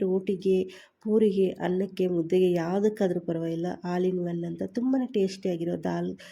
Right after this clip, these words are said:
ರೆಸಿಪಿ ಅನ್ನೋದು ಈ ವಿಡಿಯೋ ಮೂಲಕ ತೋರಿಸ್ಕೊಡ್ತೇನೆ. ಸ್ಕಿಪ್ ಮಾಡಿದ್ರೆ ಕೊನೆವರೆಗೂ ನೋಡಿ, ಅಷ್ಟೇ ಟೇಸ್ಟಿಯಾಗಿರುತ್ತೆ. ಬರೀ ಐದು ನಿಮಿಷ ಇದ್ರೆ ಸಾಕು, ನಾವು ಆರಾಮಾಗಿ ಮಾಡ್ಕೊಂಬಿಡ್ಬೋದು. ಫಸ್ಟ್ ಆದ್ರೆ ಒಂದು ಸ್ಟವ್ ಮೇಲೆ ಒಂದು ಕಡಾಯಿ ಇಟ್ಕೊಂಡು ಒಂದು ಮೂರು ಟೇಬಲ್ ಸ್ಪೂನಷ್ಟು ಆಯಿಲ್ ಹಾಕ್ಕೊಂಡಿದ್ದೀನಿ.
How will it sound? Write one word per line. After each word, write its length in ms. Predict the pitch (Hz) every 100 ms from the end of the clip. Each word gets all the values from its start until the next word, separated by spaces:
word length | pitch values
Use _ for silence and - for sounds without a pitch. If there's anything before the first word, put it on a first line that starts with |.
| - -
ರೆಸಿಪಿ 320 | 190 190 190
ಅನ್ನೋದು 240 | 180 170 -
ಈ 100 | 202
ವಿಡಿಯೋ 140 | 202 185
ಮೂಲಕ 200 | 180 175 170
ತೋರಿಸ್ಕೊಡ್ತೇನೆ. 680 | 160 160 - 160 160 175 214
ಸ್ಕಿಪ್ 300 | - 294 - 233
ಮಾಡಿದ್ರೆ 280 | 190 175 175
ಕೊನೆವರೆಗೂ 420 | 175 175 170 165 170
ನೋಡಿ, 160 | 170 196 -
ಅಷ್ಟೇ 240 | - - 208 185
ಟೇಸ್ಟಿಯಾಗಿರುತ್ತೆ. 640 | 185 - 180 175 170 -
ಬರೀ 220 | 185 185 - 185
ಐದು 160 | 185 180
ನಿಮಿಷ 180 | 185 180 165
ಇದ್ರೆ 160 | 170 170
ಸಾಕು, 200 | 165 165
ನಾವು 140 | 165 170
ಆರಾಮಾಗಿ 340 | 165 165 165 170
ಮಾಡ್ಕೊಂಬಿಡ್ಬೋದು. 680 | 156 156 156 156 151 156 220 - - - _ -
ಫಸ್ಟ್ 260 | 277 269 269
ಆದ್ರೆ 160 | 233
ಒಂದು 140 | 214 214
ಸ್ಟವ್ 160 | 202 190
ಮೇಲೆ 120 | 190 185
ಒಂದು 120 | 180
ಕಡಾಯಿ 220 | 175 165 165
ಇಟ್ಕೊಂಡು 300 | - 165 156 190
ಒಂದು 120 | 180
ಮೂರು 140 | 226 269
ಟೇಬಲ್ 200 | 262 214 208
ಸ್ಪೂನಷ್ಟು 360 | 180 175 - -
ಆಯಿಲ್ 160 | 160 160
ಹಾಕ್ಕೊಂಡಿದ್ದೀನಿ. 560 | 160 - 156 156 156